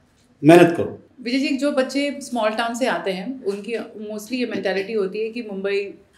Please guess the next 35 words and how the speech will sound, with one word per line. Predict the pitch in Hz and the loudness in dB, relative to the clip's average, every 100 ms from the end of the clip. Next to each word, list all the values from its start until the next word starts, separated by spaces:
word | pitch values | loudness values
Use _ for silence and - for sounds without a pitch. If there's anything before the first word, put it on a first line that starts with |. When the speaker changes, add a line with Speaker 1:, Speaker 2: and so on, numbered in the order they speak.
| - - - | -20 -18 -8
Speaker 2:
बहुत | 185 185 170 | -4 -2 -2
बड़ी | 170 | -2
नगरी | 185 170 180 190 | -2 -4 -6 -4
है, | 196 | 4
Speaker 1:
<clears throat> | 247 - 151 | 8 8 8
Speaker 2:
हमें | - | 4
Speaker 1:
बिल्कुल। | - 156 | 0 -2
Speaker 2:
आना | 151 165 | -2 -2
है। | 160 - _ _ _ _ _ 196 | -4 -8 _ _ _ _ _ 0
एक | 196 - - - | 0 -4 -14 -8
कुछ | 196 | -6
जमाने | 202 185 196 | -2 -2 -2
पहले | 202 196 208 | -2 0 0
आप | 160 156 | 0 -2
भी | 190 190 | 0 0
आए | 170 | 2
थे, | |
Speaker 1:
बिल्कुल, | 139 - - | 4 4 2
Speaker 2:
but | 190 | 0
you | 196 | 0
Speaker 1:
बिल्कुल, | 208 208 | 2 0
Speaker 2:
made | 185 185 | 2 2
Speaker 1:
बिल्कुल। | 196 196 | 0 0
Speaker 2:
your | 175 | -2
mark। | 185 - - 110 | -2 -6 -14 -6
Speaker 1:
बिल्कुल। | 113 110 - - | -4 -4 -10 -6
Speaker 2:
आप | 180 190 | 0 2
अभी | 196 190 | 0 0
मुंबई | 180 175 170 | -2 0 2
वासी | 170 175 196 | 2 -2 -4
हो | 180 | -4
गए | 175 | -4
हो। | 170 | -4
Speaker 1:
जी, | 113 110 | -2 -4
जी। | 101 - - | -6 -8 -14